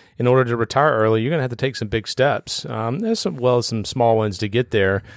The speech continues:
So some of the big steps would be cutting expenses, maybe creating some additional income streams,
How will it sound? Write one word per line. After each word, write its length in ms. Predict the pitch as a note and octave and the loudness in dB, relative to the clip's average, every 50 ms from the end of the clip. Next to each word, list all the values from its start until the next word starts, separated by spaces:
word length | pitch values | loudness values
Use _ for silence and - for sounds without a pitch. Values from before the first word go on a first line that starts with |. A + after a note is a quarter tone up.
| - - - - | -20 -20 -20 -14
So 260 | - - - A#2 A2 | -8 -2 0 0 2
some 160 | G#2 - D3 C#3 | 2 2 0 0
of 40 | |
the 60 | A#2+ A2+ | 0 0
big 240 | G#2+ B2 A#2+ - | 0 0 0 -2
steps 400 | - - B2+ A#2 A#2 A#2+ - - | -2 0 2 2 2 2 0 -2
would 140 | - B2 G#2 | -6 -6 -4
be 100 | G2+ G#2 G2+ | -4 -4 -2
cutting 320 | - - A#2+ A#2 A2 G#2+ | 0 0 0 0 0 -2
expenses, 760 | G2+ - - - - B2 B2+ B2 - - C3 B2+ B2 A#2 G#2+ | -4 -6 -6 -2 0 0 0 0 0 0 2 2 2 0 0
maybe 200 | G#2+ G#2 G2+ G2+ | -2 -2 -2 -4
creating 380 | - - - A#2+ A2+ A2+ A2 G#2 | -4 -2 2 2 2 2 0 -2
some 140 | - - G#2 | -4 -4 -4
additional 360 | G2 G2 G#2+ - - G2+ - | -2 -2 -2 -2 -2 -4 -6
income 420 | - A#2 A#2+ B2 - B2 A#2+ A#2+ A2 | -2 -2 -2 -2 0 0 0 0 -2
streams, 580 | - - B2+ A#2+ A#2+ A#2+ B2 B2+ B2+ A#2 - | -4 -4 -2 0 0 0 0 0 -2 -4 -6